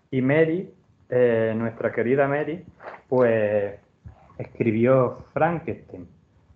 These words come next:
Eh, y ya para comentar un dato curioso es que, eh, Byron,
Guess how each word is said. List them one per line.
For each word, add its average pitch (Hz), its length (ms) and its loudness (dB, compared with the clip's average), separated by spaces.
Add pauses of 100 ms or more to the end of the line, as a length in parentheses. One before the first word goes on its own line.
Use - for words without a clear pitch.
(100)
Eh, 107 640 -2
y 110 360 -8
ya 113 200 -2
para 139 180 2
comentar 131 460 0
un 135 120 -2
dato 127 300 0
curioso 135 600 -2
es 123 260 -4
que, 113 360 -2 (280)
eh, 104 960 0 (100)
Byron, 131 640 2